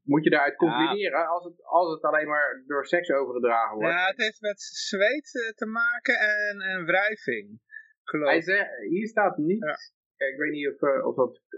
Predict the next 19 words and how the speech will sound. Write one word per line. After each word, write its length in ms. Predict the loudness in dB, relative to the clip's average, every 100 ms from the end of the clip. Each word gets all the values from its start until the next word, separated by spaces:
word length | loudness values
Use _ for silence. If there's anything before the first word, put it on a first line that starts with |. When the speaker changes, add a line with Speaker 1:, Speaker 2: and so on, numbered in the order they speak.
| -10
Speaker 1:
een, 220 | -6 -2
eh, 140 | -2 -2
gezaghebbende 920 | 2 4 4 2 2 4 2 0 -2
Lancet 480 | -2 0 0 -2 -6
is 200 | -6 -6
of 120 | -4 0
zo, 160 | 0
Speaker 3:
<laughs> 260 | 0 -4 -2
Speaker 1:
maar 120 | -2
er 60 | 0
staat 320 | 0 0 -2 _ _ _ _
"not 280 | 4 4 2
skin 300 | 2 2 2
contact, 500 | 0 0 -4 -6 _ _ _ _
alleen 400 | 0 2 2 0
sex 300 | 0 0 0
between 380 | -4 -2 -2 -2
men." 280 | -4 -4 -10 _ _ _
Speaker 2:
Ja, 400 | -6 -2 -2 -2